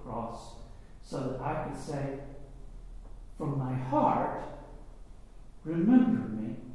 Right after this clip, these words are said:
when you come into your kingdom." So, uh, all of these characters, they live inside us. We're like them. But they can only find the truth of these statements in the heart. So God give us grace to go there,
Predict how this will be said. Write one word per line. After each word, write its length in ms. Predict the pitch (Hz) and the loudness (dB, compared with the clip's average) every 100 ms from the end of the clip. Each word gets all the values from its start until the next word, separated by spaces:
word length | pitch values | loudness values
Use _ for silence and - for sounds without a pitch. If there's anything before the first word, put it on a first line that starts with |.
| - - - - - | -12 -14 -16 -12 -4
when 160 | 127 | 0
you 200 | 131 131 - | 0 0 -2
come 320 | 135 127 127 | -2 -2 -4
into 180 | - 113 113 | -4 -8 -8
your 120 | 117 113 - | -8 -10 -8
kingdom." 500 | 190 160 113 - - - - - - - - | -6 -4 -4 -6 -10 -12 -16 -16 -18 -16 -16
So, 200 | - - 101 131 - - - - - - - | -14 -12 -12 -12 -14 -16 -18 -18 -16 -16 -14
uh, 40 | 113 143 - | -12 -10 0
all 240 | 180 - | 2 4
of 160 | - - | 2 -2
these 120 | - | -4
characters, 520 | - - - - - - | -6 -8 -6 -8 -8 -4
they 120 | 202 | 0
live 200 | 220 - | 0 0
inside 440 | 135 - 104 110 110 | -2 -4 -6 -6 -8
us. 220 | - - - | -10 -10 -4
We're 240 | 208 - | -2 0
like 300 | 113 - - | -2 -4 -8
them. 140 | 101 117 - - - - - - - | -8 -10 -12 -14 -14 -14 -14 -12 -6
But 180 | 185 | -4
they 180 | 185 180 | -2 -2
can 140 | - 185 | -2 2
only 300 | 214 190 175 | 4 4 2
find 300 | 180 165 - | 0 0 -2
the 60 | |
truth 240 | - 254 - | 0 0 0
of 160 | - | -4
these 320 | 139 - - - | -4 -6 -8 -12
statements 540 | - - 147 135 127 156 | -10 -8 -6 -6 -6 -6
in 120 | 156 | -6
the 60 | - | -6
heart. 340 | 117 117 - - - - - | -6 -8 -10 -12 -14 -16 -12
So 100 | - | -10
God 360 | - 180 185 - | -2 0 0 0
give 160 | - - | -2 -4
us 100 | - | -4
grace 260 | 147 147 | -4 -4
to 80 | 147 | -4
go 260 | 147 139 - | -6 -4 -2
there, 440 | 170 170 - - | -2 -2 -2 -6